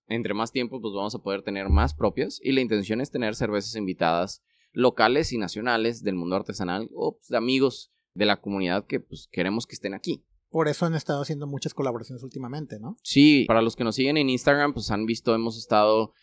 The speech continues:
Speaker 1: en Metapatio, que ahora se aventaron su cervecería en la parte de atrás.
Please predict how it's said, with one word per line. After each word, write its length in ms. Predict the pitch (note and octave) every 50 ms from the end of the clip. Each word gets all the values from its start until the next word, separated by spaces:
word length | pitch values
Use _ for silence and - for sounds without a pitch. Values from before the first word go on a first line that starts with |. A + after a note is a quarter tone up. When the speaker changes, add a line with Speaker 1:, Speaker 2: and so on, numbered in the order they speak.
| _ _ -
Speaker 1:
en 100 | G2+ A2
Metapatio, 600 | G#2 G2 - F#2+ E2+ - G#2+ A2 - - C3+ G#2+
que 80 | - G#2
ahora 160 | G2 G#2 G#2
se 100 | - A#2
aventaron 480 | G2+ F#2+ F2+ - G2+ G2 G2 G2+ G2+
su 140 | F#2+ - F#2+
cervecería 600 | - - F2+ F2+ E2+ - F2+ D#2+ E2+ F2 F2+ F#2
en 60 | F#2+
la 100 | F#2 F2
parte 280 | - - E2+ E2 - F2+
de 80 | E2+ D2+
atrás. 520 | - D#2 E2 E2 G2+ B2+ C3+ - - _